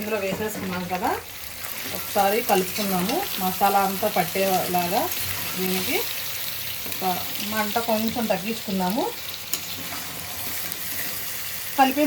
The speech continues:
ముందుగా ఇందులో సాల్ట్ను పసుపు కూడా వేసేసుకుందామండి, అప్పుడు ఒకేసారి కలిపేసుకోవచ్చు కదా. ఆ, మళ్ళీ సాల్ట్ అవి వేసిన తర్వాత ఒకసారి అవసరం లేదు, అట్లా ఒకసారి వేసాక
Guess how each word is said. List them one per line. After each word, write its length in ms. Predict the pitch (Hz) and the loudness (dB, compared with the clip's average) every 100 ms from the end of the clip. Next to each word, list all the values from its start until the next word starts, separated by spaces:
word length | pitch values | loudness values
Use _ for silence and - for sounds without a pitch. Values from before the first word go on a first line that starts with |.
| 285 | 6
ముందుగా 320 | 269 269 311 370 - 247 | 6 6 4 4 -2 -2
ఇందులో 200 | 262 277 269 | 2 4 6
సాల్ట్ను 560 | 247 240 269 285 285 370 294 | 6 6 6 6 6 4 2
పసుపు 260 | 262 - 262 | 2 2 4
కూడా 120 | 277 233 | 4 4
వేసేసుకుందామండి, 760 | 226 247 - 214 202 202 247 359 | 2 -2 -4 -4 -2 -2 0 0
అప్పుడు 180 | 330 240 | 2 0
ఒకేసారి 420 | - 233 254 233 220 | 0 -2 0 -2 0
కలిపేసుకోవచ్చు 640 | 208 220 214 - 214 190 - | -2 0 -2 -2 -4 -4 -4
కదా. 180 | 202 262 392 - - - - - - - | 0 0 0 -8 -12 -12 -12 -12 -10 -4
ఆ, 20 | 190 185 180 180 - | -2 -2 -4 -8 -6
మళ్ళీ 240 | 196 196 190 185 180 | -4 0 2 0 2
సాల్ట్ 320 | 208 202 208 208 | 2 2 4 4
అవి 140 | 190 190 | 4 2
వేసిన 260 | 190 180 196 | 0 -2 -2
తర్వాత 200 | 185 185 | -2 -4
ఒకసారి 320 | 180 - 185 185 175 | -6 -2 0 2 0
అవసరం 300 | 175 185 185 180 | -2 -4 -4 -4
లేదు, 140 | 165 165 | -4 -4
అట్లా 220 | 175 269 403 - - - - - 202 | 2 2 2 -4 -14 -14 -14 -8 -8
ఒకసారి 500 | - - 214 208 196 180 175 180 - - - - - - - - - - 226 - | -8 -2 0 0 -2 -4 -6 -8 -12 -14 -14 -14 -14 -14 -14 -14 -14 -12 -12 -6
వేసాక 360 | 202 202 202 | -4 -2 -4